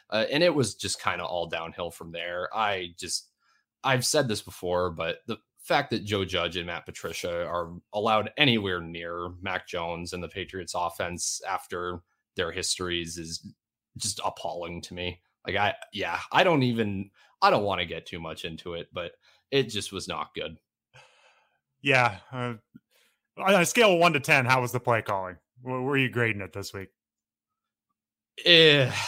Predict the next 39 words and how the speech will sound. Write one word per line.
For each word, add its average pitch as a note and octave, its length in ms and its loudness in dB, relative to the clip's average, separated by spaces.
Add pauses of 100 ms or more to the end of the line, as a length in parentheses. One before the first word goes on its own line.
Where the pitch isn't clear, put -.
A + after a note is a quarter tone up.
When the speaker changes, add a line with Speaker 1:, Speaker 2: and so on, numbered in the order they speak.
Speaker 1:
<sighs> - 260 -6
like A2 260 0
a E2 180 -4
three. E2 420 -10
It, D3 320 4
they're F3 220 6
Speaker 2:
Okay. E3+ 80 2
Speaker 1:
just, - 340 0 (460)
yeah, A#2 260 4
th-, C3+ 220 -2
it G#3 160 6 (280)
really C#4+ 280 4
was G3 200 2
kind E3 200 2
of D3+ 80 2
a B2+ 60 2
similar A#2 400 0
story G2 380 -4
to E2+ 60 -8
last F2 380 -8
year. F#2+ 380 -4 (140)
Like, G2 360 -2
there G#2+ 480 0
just G#2 180 -8
wasn't G#2 360 -2
a G2+ 40 -2
whole G#2 140 -4
lot G2+ 160 0
of F#2 80 -2
separation F#2+ 720 -6
with F#2+ 140 -10
the F2+ 80 -8
receivers. C#3+ 920 0
Um, E2+ 460 -10 (180)
Mac F#2 360 -6
was F2+ 320 -8
not F2+ 280 -6
protected A#2 600 -4 (260)
whatsoever. G#2+ 920 -2